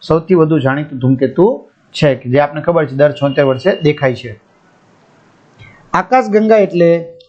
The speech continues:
શું? તારા વિશ્વ કે તારા મંડળને આકાશગંગા કહે છે.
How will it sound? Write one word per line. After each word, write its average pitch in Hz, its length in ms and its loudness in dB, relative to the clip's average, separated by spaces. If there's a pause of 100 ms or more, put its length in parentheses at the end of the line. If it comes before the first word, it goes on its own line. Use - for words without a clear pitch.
(180)
શું? 135 320 0 (480)
તારા 190 280 4
વિશ્વ 226 340 0
કે 233 160 0
તારા 202 300 0
મંડળને 180 420 -2
આકાશગંગા 180 640 0
કહે 185 260 2
છે. 180 320 -2